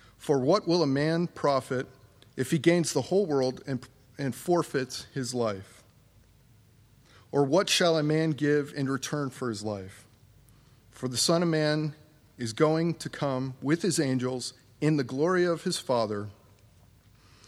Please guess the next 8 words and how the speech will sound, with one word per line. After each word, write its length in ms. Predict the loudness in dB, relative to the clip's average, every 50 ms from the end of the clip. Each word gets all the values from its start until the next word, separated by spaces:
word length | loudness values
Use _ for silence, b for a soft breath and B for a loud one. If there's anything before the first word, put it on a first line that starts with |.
| b b b b b b b b b
and 180 | 0 2 4 4
then 200 | 4 4 2 2
he 240 | 0 0 -2 -2
will 160 | -2 -2 -4 -2
repay 580 | -2 -2 -2 -2 -2 -2 0 0 0 -2 -6 -8
each 320 | -8 -6 -6 -6 -6 -8 -6
person 500 | -4 -4 -4 -4 -4 -4 -4 -6 -6 -8 -12
according 600 | -16 -16 -8 -4 -2 0 0 0 0 -2 -4